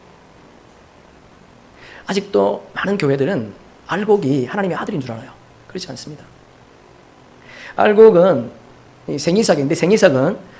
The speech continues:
불로 태워도 벗기지 않고 기름을 섞어도 섞이지 않습니다.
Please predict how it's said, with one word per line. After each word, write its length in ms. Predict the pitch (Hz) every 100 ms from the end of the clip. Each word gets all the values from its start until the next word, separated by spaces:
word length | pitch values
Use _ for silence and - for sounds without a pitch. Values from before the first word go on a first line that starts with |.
| - -
불로 260 | 190 156
태워도 480 | - 180 180 233 - - -
벗기지 320 | 175 214 196
않고 440 | 127 - 165 117 - - - -
기름을 340 | - 226 220 202
섞어도 240 | 226 190
섞이지 240 | 165 185 143
않습니다. 380 | 95 113 113